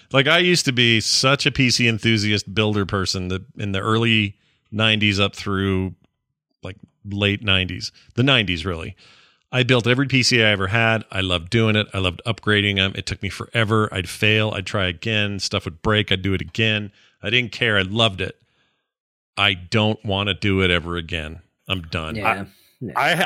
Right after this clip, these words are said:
Speaker 3: I had the same opinion before I built mine, Scott. But like I said, I don't have kids, so I had time to watch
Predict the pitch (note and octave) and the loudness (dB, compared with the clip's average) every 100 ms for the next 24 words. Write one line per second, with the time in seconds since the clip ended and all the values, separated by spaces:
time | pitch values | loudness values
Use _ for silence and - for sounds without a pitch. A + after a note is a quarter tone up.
0 | D#3+ E3+ F3+ F3 - D3+ D3+ C#3 C3+ C3+ | 2 2 2 0 2 4 4 4 2 2
1 | A#2 - A#2 A2 A2+ A2+ G2 F#2+ - - | 0 2 2 4 4 2 0 -6 -4 -2
2 | F2 E2+ _ _ _ - A#2 A#2+ B2 A2+ | 0 -2 _ _ _ -6 0 4 4 4
3 | C#3+ G#2+ G2 G#2 A2+ G#2 - B2+ G2+ E2+ | 4 2 2 2 2 2 0 2 2 0
4 | F#2 - F#2 F#2 G#2 F#2 - A#2+ G#2+ G2+ | -6 0 2 2 2 -2 0 2 4 0
5 | F2+ G2 F#2 G2 - - | -2 0 2 2 0 -8